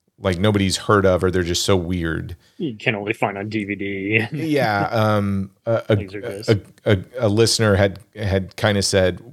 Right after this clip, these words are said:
Speaker 1: "Love to hear more about the strange crap you watch." And so, um, Brad and I had kinda thought, "Well, we should in-, maybe share those movies once a month." And that's where we're coming up with a Mo-, Not a Bomb Suffers, 'cause we've got some real gems out there that are just truly terrible.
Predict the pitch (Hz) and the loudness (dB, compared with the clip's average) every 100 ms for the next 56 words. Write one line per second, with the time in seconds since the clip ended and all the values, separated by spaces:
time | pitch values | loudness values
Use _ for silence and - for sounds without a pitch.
0 | - 113 175 160 135 143 123 120 113 101 | -6 0 0 0 2 4 4 4 4 2
1 | 95 90 - 107 104 98 - 98 90 95 | 0 -4 -2 -2 -2 -4 0 0 0 -4
2 | 87 87 78 - - - _ _ _ _ | 0 2 0 -4 -12 -14 _ _ _ _
3 | _ _ 101 95 95 - - 95 92 90 | _ _ -2 0 0 0 4 4 4 2
4 | 87 - 92 90 85 85 85 87 - 104 | -2 -4 -4 0 2 0 -4 -8 -12 -6
5 | 98 104 101 95 92 90 92 92 - 90 | 0 2 4 2 2 0 -2 -2 2 0
6 | 101 101 95 95 110 113 - 110 95 95 | 2 2 2 0 -4 -2 2 2 0 -6
7 | _ _ _ _ 214 190 95 _ _ _ | _ _ _ _ -4 -4 -4 _ _ _
8 | _ - 107 98 90 - 123 113 98 90 | _ -6 -2 0 2 4 6 6 6 4
9 | 87 - 107 95 95 95 92 87 92 - | 0 0 4 4 4 2 0 0 0 0
10 | 87 90 90 - _ _ _ _ _ - | 0 2 0 -6 _ _ _ _ _ -2
11 | 95 95 - 95 90 - 95 90 90 - | 2 2 2 2 0 0 0 2 0 -2
12 | 90 87 85 87 92 - 92 87 82 80 | 0 2 2 2 0 0 -2 0 0 0
13 | 82 92 82 87 - 92 87 101 107 117 | 0 0 -2 -6 -6 -6 -6 -6 -2 0
14 | 104 107 92 90 82 92 87 82 82 76 | 0 0 0 -2 0 0 2 2 0 0
15 | 82 82 82 82 80 - - 143 98 - | 0 0 0 -2 -2 -4 0 0 0 0
16 | 95 85 78 82 85 | 0 2 0 -4 -8